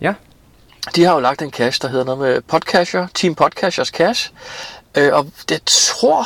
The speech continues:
Speaker 2: jeg er ikke sikker, men jeg tror, den ligger ret tæt på deres hjem, fordi at når man, hvis man lægger noget i kassen, så tager de det ud og lægger det over i en anden beholder og tager et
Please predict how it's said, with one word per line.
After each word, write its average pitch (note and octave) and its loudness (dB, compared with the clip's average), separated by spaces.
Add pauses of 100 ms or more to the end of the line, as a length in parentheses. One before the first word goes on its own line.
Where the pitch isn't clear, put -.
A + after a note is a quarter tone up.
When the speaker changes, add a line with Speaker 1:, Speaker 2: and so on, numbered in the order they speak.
Speaker 2:
jeg G#3+ 0
er - 4
ikke A3+ 2
sikker, A#3 0
men A3 0
jeg F#3+ 0
tror, - 2
den A#3+ -4
ligger G#3+ 0
ret G3+ 0
tæt - 0
på A3 -2
deres F3+ 0
hjem, E3+ 0
fordi - -6
at - 0 (460)
når F3 -2
man, E3+ 0
hvis E3+ -4
man F3+ 4
lægger G#3 2
noget G3+ 2
i A3+ 0
kassen, D#3 -2
så - -8
tager F#3+ 0
de G3 0
det F#3+ 0 (560)
ud C4 4 (720)
og F3 4
lægger F3 4
det F#3 -2
over F3+ 2
i G#3 2
en G3 -2 (100)
anden F#3 2
beholder G#3+ 0
og - -8
tager F#3 2
et F3+ -6